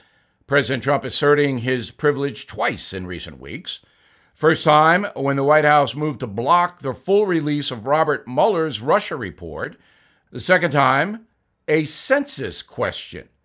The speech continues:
and how it came to be. While executive privilege has become politicized by the media, meant to conjure up images of secret backroom meetings or implications of wrongdoing,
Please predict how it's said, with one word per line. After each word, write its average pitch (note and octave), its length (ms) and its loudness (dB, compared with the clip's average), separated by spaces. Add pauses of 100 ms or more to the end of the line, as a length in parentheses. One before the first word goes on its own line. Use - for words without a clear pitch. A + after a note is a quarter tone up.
(420)
and G2 120 -8
how F2 220 -4
it B2 100 -10
came D#2 260 -12
to A#2 120 -10
be. A2+ 380 -4 (520)
While F3 220 6
executive G3+ 600 2
privilege A2+ 640 -2
has C#3 180 -2
become C3+ 340 -4
politicized A2+ 760 -2
by G2 140 -6
the F2 60 -8
media, G2+ 480 -4
meant G3+ 240 -2
to G3+ 80 -4
conjure F3+ 560 0
up E3 200 0
images C3 540 -2
of G2 120 -8
secret E3+ 580 -6 (360)
backroom C3+ 640 -2
meetings C#3+ 600 -2
or G2+ 140 -6
implications A#2+ 760 -8
of E2+ 140 -12
wrongdoing, C3 640 -4